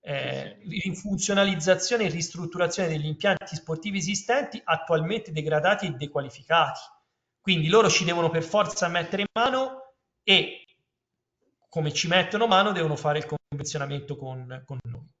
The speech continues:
Speaker 2: Loro attualmente sono in attesa, cioè non hanno ancora fatto niente in realtà.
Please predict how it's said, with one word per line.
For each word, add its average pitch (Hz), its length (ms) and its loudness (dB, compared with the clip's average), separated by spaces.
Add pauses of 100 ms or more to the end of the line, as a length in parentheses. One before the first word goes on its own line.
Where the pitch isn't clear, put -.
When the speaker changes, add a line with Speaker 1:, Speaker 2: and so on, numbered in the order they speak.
(380)
Speaker 2:
Loro 170 220 0
attualmente 135 580 -6
sono 110 240 -12
in 101 100 -10
attesa, 107 560 -6
cioè - 160 -10
non 98 120 -4
hanno 107 100 -6
ancora 107 260 -6
fatto 107 300 -10
niente 101 480 -2
in 95 80 -8
realtà. 92 600 -10